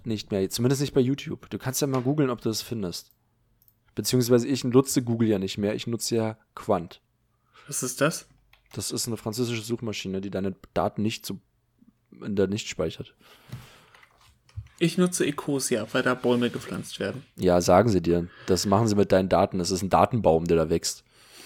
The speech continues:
Speaker 2: <laughs> Aber der ist so riesig groß, das kannst du dir
Speaker 1: Ja,
Speaker 2: gar nicht
Speaker 1: das ist ein
Speaker 2: vorstellen.
Speaker 1: richtig großer Datenbaum. Das ist so ein Datenbaum wie bei Avatar.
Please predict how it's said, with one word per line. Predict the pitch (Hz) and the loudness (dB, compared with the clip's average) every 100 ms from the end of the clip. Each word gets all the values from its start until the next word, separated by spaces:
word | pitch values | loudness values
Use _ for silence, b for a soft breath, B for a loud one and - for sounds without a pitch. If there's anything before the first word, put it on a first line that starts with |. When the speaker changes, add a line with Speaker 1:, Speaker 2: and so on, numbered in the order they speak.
| B B B B B B B B B | B B B B B B B B B
Speaker 2:
<laughs> | - 131 190 170 | 2 4 4 4
Aber | 139 131 | 4 4
der | 127 123 | 6 6
ist | 127 | 6
so | - 135 131 | 4 4 4
riesig | 151 143 139 135 131 | 0 2 2 2 0
groß, | - 127 135 135 | 0 4 4 4
das | - - | -4 0
kannst | 139 | 6
du | 135 | 10
dir | |
Speaker 1:
Ja, | 135 | 10
Speaker 2:
gar | 123 | 10
nicht | |
Speaker 1:
das | 120 | 8
ist | |
ein | 120 | 8
Speaker 2:
vorstellen. | 127 131 - | 10 12 10
Speaker 1:
richtig | |
großer | 113 110 107 | 8 6 8
Datenbaum. | 101 104 101 95 113 | 8 6 8 10 10
Das | 107 | 10
ist | 123 123 226 | 8 6 6
so | - | 8
ein | 139 | 10
Datenbaum | 117 117 147 135 127 | 10 10 8 8 8
wie | 117 | 4
bei | 113 | 2
Avatar. | - 101 - 78 | 2 0 0 -6